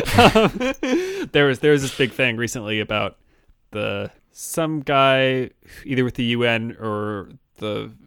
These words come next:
the World Food Bank or something like that, um, kind of challenged Elon Musk on Twitter, you know, like, "If, if we just had six billion dollars or something, we could solve world hunger. Will, will, will you commit to this?" He, he,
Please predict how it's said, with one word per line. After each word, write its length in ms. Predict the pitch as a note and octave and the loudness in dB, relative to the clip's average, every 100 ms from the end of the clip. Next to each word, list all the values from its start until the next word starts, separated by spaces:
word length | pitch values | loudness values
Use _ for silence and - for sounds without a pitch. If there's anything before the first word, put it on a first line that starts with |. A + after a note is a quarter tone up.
| _ _ _ | _ _ _
the 100 | - | -18
World 260 | G#2+ G#2+ A2+ | -10 -8 -8
Food 200 | - A2+ | -8 -8
Bank 200 | G#2 G#2 | -6 -6
or 40 | A2 | -8
something 220 | A#2 A2+ | -8 -6
like 140 | G#2+ | -6
that, 340 | - G#2+ G2+ - _ _ _ _ - | -2 -2 -2 -6 _ _ _ _ -6
um, 420 | G#2+ G2 G2+ G#2 _ | -4 -4 -8 -16 _
kind 180 | - C#3 | 0 2
of 60 | A#2+ | 2
challenged 320 | C3+ A#2+ G#2+ | 0 -2 -2
Elon 260 | B2 A2+ A2 | -2 -2 -2
Musk 200 | A2 A2+ | -6 -8
on 80 | |
Twitter, 500 | A2+ A#2 G#2+ G#2+ G#2+ - | -8 -6 -4 -4 -6 -8
you 100 | - | -6
know, 200 | G#2+ G2+ | -4 -2
like, 160 | G2 - | -6 -6
"If, 140 | A2 - _ | -12 -12 _
if 160 | A2 - | -10 -2
we 80 | |
just 180 | B2+ B2 | -2 0
had 340 | B2 A2+ G#2 - - | 0 0 0 -6 -20
six 260 | - B2+ - | -8 -8 -4
billion 320 | C3 A#2 A2+ | -2 0 0
dollars 260 | A2 G#2+ A2 | 0 0 -2
or 60 | |
something, 240 | - A2 G#2 | -8 -10 -8
we 100 | G2+ | -10
could 160 | G2+ | -8
solve 240 | - G#2+ G2+ | -4 -4 -4
world 140 | G#2 | -6
hunger. 480 | A2 G2+ G2 G2+ G#2 | -8 -10 -8 -6 -8
Will, 200 | - G2+ | -8 -8
will, 220 | G#2 G#2+ | -4 -4
will 120 | G#2+ | -2
you 80 | A2+ | -2
commit 260 | A2 A#2 A2 | -4 -8 -8
to 60 | - | -4
this?" 360 | A2 G#2+ - | -4 -4 -8
He, 120 | A2 - _ | -10 -12 _
he, 240 | A#2 G2 | -12 -10